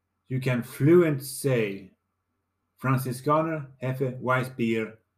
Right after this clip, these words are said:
naturally cloudy premium wheat beer. Oh boy, I have all this time been calling cloudy feculent.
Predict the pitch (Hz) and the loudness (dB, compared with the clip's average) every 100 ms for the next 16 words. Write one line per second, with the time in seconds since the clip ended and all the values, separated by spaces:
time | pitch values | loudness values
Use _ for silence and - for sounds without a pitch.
0 | _ 120 131 131 135 127 123 123 - 120 | _ -4 -2 0 0 0 0 -6 -2 0
1 | 120 120 117 113 117 117 117 110 113 107 | 0 0 -4 -2 0 0 -2 -2 -2 -4
2 | 101 101 101 _ _ _ _ _ _ _ | -10 -14 -16 _ _ _ _ _ _ _
3 | _ _ _ _ _ _ _ _ _ _ | _ _ _ _ _ _ _ _ _ _
4 | _ _ _ - 196 147 147 131 127 117 | _ _ _ 6 6 8 6 4 2 2
5 | 110 101 - - 160 147 139 185 165 143 | 0 -10 -18 0 2 4 2 2 2 4
6 | 143 135 - 135 123 123 120 120 117 107 | 2 2 0 0 2 -2 -2 -2 -2 -4
7 | 120 127 123 117 110 107 - 131 131 - | -2 0 2 2 0 -4 -4 -4 -2 -4
8 | 107 98 98 - | -6 -8 -16 -20